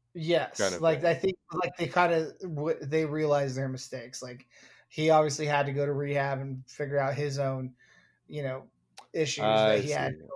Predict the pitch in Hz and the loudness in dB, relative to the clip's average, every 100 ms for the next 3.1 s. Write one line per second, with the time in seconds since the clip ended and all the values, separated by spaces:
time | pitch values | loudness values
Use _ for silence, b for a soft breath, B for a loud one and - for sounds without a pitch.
0 | 87 - 143 135 131 135 - 147 143 139 | -14 -8 -4 -4 -6 -10 -8 -6 -6 -8
1 | 135 - 151 143 147 143 147 - 151 139 | -8 -8 -8 -6 -2 -2 -2 -4 -4 -4
2 | 135 147 147 139 143 139 139 131 135 139 | -4 -2 0 2 0 -2 -4 -2 -4 -4
3 | - | -8